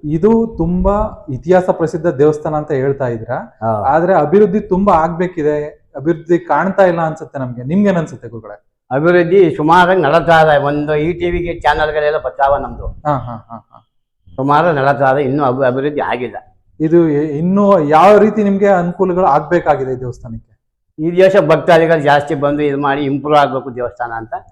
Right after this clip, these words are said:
Speaker 1: ಹಾ.
Speaker 2: ಕೇಳ್ಕೊತಾವ್ನಿ.
Speaker 1: ಹಾ. ಅದಕ್ಕೆ ಗ-, ನೀವು ಗ್ರಾಮಸ್ಥರೆಲ್ಲ ಏನ್ ಮಾಡ್ಬೋದು?
Speaker 2: ಎಲ್ಲ ಸಹಕಾರ ಕೊಡ್ತಾರೆ.
Speaker 1: ಸ-, ಸ-, ನಿಮ್ಮ ಗ್ರಾ-, ಗ್ರಾಮಸ್ಥರ ಸಹಕಾರ ಇದೆ?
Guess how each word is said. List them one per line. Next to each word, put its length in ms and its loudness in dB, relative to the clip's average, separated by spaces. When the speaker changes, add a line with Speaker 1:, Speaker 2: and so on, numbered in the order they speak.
Speaker 1:
ಹಾ. 340 -10
Speaker 2:
ಕೇಳ್ಕೊತಾವ್ನಿ. 580 -4
Speaker 1:
ಹಾ. 220 -18
ಅದಕ್ಕೆ 460 0
ಗ-, 400 -2
ನೀವು 160 -6
ಗ್ರಾಮಸ್ಥರೆಲ್ಲ 500 0
ಏನ್ 180 -2
ಮಾಡ್ಬೋದು? 560 -8
Speaker 2:
ಎಲ್ಲ 240 4
ಸಹಕಾರ 400 2
ಕೊಡ್ತಾರೆ. 680 -6
Speaker 1:
ಸ-, 320 -6
ಸ-, 300 -10
ನಿಮ್ಮ 220 -2
ಗ್ರಾ-, 400 2
ಗ್ರಾಮಸ್ಥರ 380 -2
ಸಹಕಾರ 340 -2
ಇದೆ? 440 -6